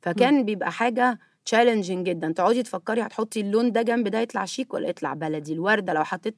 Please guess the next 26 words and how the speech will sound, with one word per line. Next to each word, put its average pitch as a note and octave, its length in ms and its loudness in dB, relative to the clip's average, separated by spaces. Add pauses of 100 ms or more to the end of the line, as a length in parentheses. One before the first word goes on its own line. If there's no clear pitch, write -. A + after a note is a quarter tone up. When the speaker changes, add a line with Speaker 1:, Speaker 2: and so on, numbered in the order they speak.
Speaker 1:
اتنين A3+ 440 -2
هيبقى F3 460 -6
إيه، E3+ 220 -2
الواحدة F#3 420 -2
ك-، - 140 -18 (120)
وهكذا. - 440 -10 (340)
ال F3 160 -2
creativity G#3+ 720 -2
has G#3+ 240 4
a F#3+ 180 0
lot - 340 -4 (260)
to F3+ 40 -4
do A#3+ 360 2 (320)
with G3+ 260 2 (760)
إن F3+ 180 0
انتي G#3+ 580 0 (340)
you G3 380 -2 (280)
meditate، D#3+ 640 -8 (360)
you F#3+ 220 -2
enjoy، E3+ 520 -4 (300)
تاخدك E3 380 -6
لعالم D#3+ 400 0
تاني. C#3 460 -8 (440)
ت-، F3+ 420 2
ويا F3+ 380 0
ريت G3+ 460 -2